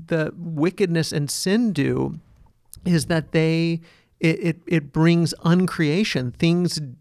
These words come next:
devolve. They, they, they lose their structure and form and what they're supposed to be. And, and to think of ourselves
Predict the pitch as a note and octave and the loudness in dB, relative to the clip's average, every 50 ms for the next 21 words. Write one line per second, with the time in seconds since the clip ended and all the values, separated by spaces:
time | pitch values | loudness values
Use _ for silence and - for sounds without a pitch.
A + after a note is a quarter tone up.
0 | - C3+ A#2+ D#3 E3 F3 F#3 F3 D3 B2+ C3+ C3+ D#3+ F#3 F3 C3 - - C3 C#3 | -12 -6 -2 0 0 2 2 2 2 4 4 6 6 6 6 4 2 -2 -4 -8
1 | D3 - - D3+ D3 D3 - - C#3+ D3 C#3 A#2+ C#3 - _ D#3+ C#3+ C#3+ C3 C3+ | -8 -2 0 2 2 2 0 0 -2 -2 -2 -4 -8 -4 _ 2 2 2 2 0
2 | C3 C3+ C#3 D3+ E3 F3+ F#3+ G3 F#3 - - D#3+ C#3 - - - D#3 C#3+ - - | -2 0 2 4 4 6 4 4 2 2 -2 -4 -6 -6 -4 -4 -4 -4 -4 -4
3 | - D#3 C3+ C3 C3 B2 - - D#3+ D3 C#3+ C#3 C3 C3 C3 - - - - - | -4 -2 -2 -2 -4 -6 -6 -4 -2 0 2 2 0 0 -4 -6 -10 -16 -20 -12
4 | _ - D3 D3 D3 D3 - - D#3+ - - D3+ C#3+ - D3+ D3 C#3 - - C3 | _ -2 -2 0 0 -2 -2 -2 -4 -2 -2 -4 -2 0 -2 -2 -2 -4 -8 -4
5 | - C#3+ C#3 C#3 C3 C3 B2 - - - - _ - - D#3 D#3 D#3 D#3 D#3+ - | -2 -2 -2 -2 -2 -4 -8 -10 -14 -20 -20 _ -6 -2 0 0 0 0 -2 -6
6 | - _ _ - E3 D#3+ - - E3 D3 - - - G3+ G#3 A#3 G#3 B3+ G#3+ - | -10 _ _ -2 -2 -2 0 -2 -4 -4 -4 -6 -4 -2 -2 0 0 0 2 2
7 | D#3+ D#3 C3 - - - F3+ F3+ F#3+ D#3 C3 C3 B2+ B2 C3 - - - | 2 2 2 -2 -2 -2 0 0 2 2 2 2 0 0 -4 -8 -10 -12